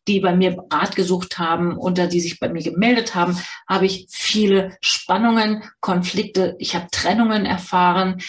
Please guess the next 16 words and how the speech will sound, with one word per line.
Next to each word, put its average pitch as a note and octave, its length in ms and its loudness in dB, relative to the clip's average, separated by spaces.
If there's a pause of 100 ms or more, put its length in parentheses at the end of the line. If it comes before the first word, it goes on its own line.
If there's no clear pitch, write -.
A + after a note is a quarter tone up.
(160)
ich - 160 -2
habe C4+ 160 4
aber G#3+ 160 2
auch G#3 140 0
neue G#3+ 400 4
Begegnungen, G3+ 800 0
tolle B3+ 340 2
Begegnungen F3 640 2
erfahren, E3 580 -4 (380)
die A3+ 320 2 (280)
wirklich, G#3 600 0 (220)
mm, G#3 640 0 (180)
sehr A3+ 520 4 (840)
knisternd, B3 960 6
vielversprechend - 1500 0
waren, F3+ 420 0